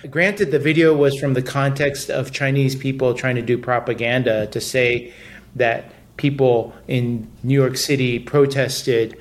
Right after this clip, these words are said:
President Tsai. And I heard later that there were over two buses from D C of President Tsai's supporters that came to New York to support her from Washington, D C.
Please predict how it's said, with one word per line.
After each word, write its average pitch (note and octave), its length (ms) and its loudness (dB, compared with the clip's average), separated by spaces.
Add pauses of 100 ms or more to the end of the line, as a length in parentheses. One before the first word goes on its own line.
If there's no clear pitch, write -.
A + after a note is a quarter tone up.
(120)
President A#2 420 -4
Tsai. G#2 360 -10
And D#3+ 300 0
I C#3+ 100 4
heard C#3 280 0
later C3 580 2 (360)
that C3 220 -2
there C3 140 2
were A2+ 340 -2 (180)
over D#3 320 4
two D3 240 0
buses C#3 420 0
from A#2 200 -6
D C3 180 2
C B2+ 460 0
of A2 420 -8
President B2+ 380 -4
Tsai's A#2 260 -2
supporters A#2 680 0 (280)
that B2+ 220 -2
came D3 440 2
to C3+ 160 -2
New C3 160 2
York C3 320 2
to C#3 80 -4
support F3 420 2
her A2 160 0
from C3 220 -2
Washington, B2 440 -2
D A#2 160 -4
C. D3+ 340 0